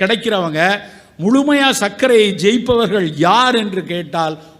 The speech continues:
உணவில் கவனமாக இருப்பவர்கள் மட்டும்தான். இது உலகம் முழுக்க இருக்கக்கூடிய ஒரு செய்தி, நான் மட்டும் சொல்லல. மெசச்சூசெட்ஸ் மெடிக்கல் யூனிவர்சிட்டி அதான் சொல்றான்.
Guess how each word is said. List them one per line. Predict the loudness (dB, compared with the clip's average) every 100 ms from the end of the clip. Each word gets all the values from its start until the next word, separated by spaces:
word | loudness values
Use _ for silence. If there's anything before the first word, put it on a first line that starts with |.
| -4 0
உணவில் | 2 2 0 -2
கவனமாக | -4 -2 -4 -2 -2
இருப்பவர்கள் | -4 -6 -6 -2
மட்டும்தான். | -4 -2 -2 -2 -4 -8 -20 -20 _ _
இது | -2 2
உலகம் | 4 4 4 4
முழுக்க | 2 2 2
இருக்கக்கூடிய | 2 0 0 0 2 2 0
ஒரு | -2 -2
செய்தி, | -2 -2 -2
நான் | -2 -2
மட்டும் | -2 -2
சொல்லல. | -2 -4 -8 -16 -20 -18 -4
மெசச்சூசெட்ஸ் | 0 0 0 -2 -4 -4
மெடிக்கல் | 0 0
யூனிவர்சிட்டி | -2 -2 -2
அதான் | -2 -2 -4
சொல்றான். | -4 -6